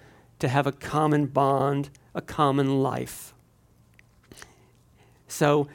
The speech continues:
John says, "Who is this koinonia or fellowship with?" He's, his, the writers or the readers he's writing to, he says, "We want you to have fellowship with us." It's not that the apostles were on some sort of great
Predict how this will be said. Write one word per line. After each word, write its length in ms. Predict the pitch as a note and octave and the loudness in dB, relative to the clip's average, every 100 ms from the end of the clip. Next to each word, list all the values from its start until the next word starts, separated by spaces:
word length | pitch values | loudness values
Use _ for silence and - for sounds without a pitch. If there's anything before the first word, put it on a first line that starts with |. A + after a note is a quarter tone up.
| - | -18
John 360 | - D#3+ F3 F3 | 0 2 4 2
says, 340 | - D#3+ D#3 - - | 2 2 2 -4 -2
"Who 240 | D#3 F3 | 4 4
is 100 | F3 | 4
this 160 | E3+ E3 | 2 0
koinonia 420 | - E3+ E3 E3 | 0 2 4 4
or 100 | D#3 | 0
fellowship 520 | D3 F3 F3+ E3 G3+ F#3+ | 0 0 0 0 -4 0
with?" 260 | A3+ D4 - - - - - | -2 -4 -14 -20 -20 -20 -8
He's, 300 | D#3 - - | -6 -6 0
his, 280 | D#3+ D#3+ - - | 2 0 -6 -4
the 100 | E3 | 0
writers 640 | D#3 D#3 F3 A#3 B3 - E3 | 2 4 4 2 0 -4 -10
or 100 | D3 | -2
the 100 | D3 | 0
readers 440 | C#3+ F3+ A3+ A3+ - | 2 2 4 0 0
he's 280 | F3+ D3 - | -4 -4 -2
writing 300 | E3+ F#3 F3+ | 0 0 0
to, 320 | C3+ C3 G3 - - - - | 0 0 0 -6 -20 -20 -8
he 120 | D#3+ | -6
says, 320 | D#3 D#3+ D#3 | 0 0 0
"We 160 | E3+ A3+ | 0 0
want 260 | B3 D3+ D3 | 2 0 -2
you 60 | |
to 60 | C3+ | -2
have 160 | C#3 | -2
fellowship 640 | C3+ D3+ C#3 C3 D3 C#3 - _ _ _ _ _ - | -2 -4 -4 -4 -4 -4 -8 _ _ _ _ _ -4
with 180 | D3+ C#3 | -2 -2
us." 500 | - - - - - _ _ _ - - | -4 -8 -16 -18 -20 _ _ _ -20 -6
It's 180 | D#3 C#3+ | -4 0
not 240 | E3+ G3+ - | 2 2 2
that 240 | F#3+ - - - _ - | 0 0 -18 -20 _ 0
the 160 | D#3+ | 2
apostles 680 | C#3+ - D#3 D#3+ D3+ E3 C#3 | 2 0 0 0 0 -2 0
were 140 | D3+ | 0
on 160 | D3 D3+ | 2 2
some 260 | - D#3+ C3+ | 0 -2 -2
sort 220 | D#3+ C#3+ | -4 -4
of 80 | B2 | -6
great 520 | C3 C3+ D#3+ - | -4 0 0 0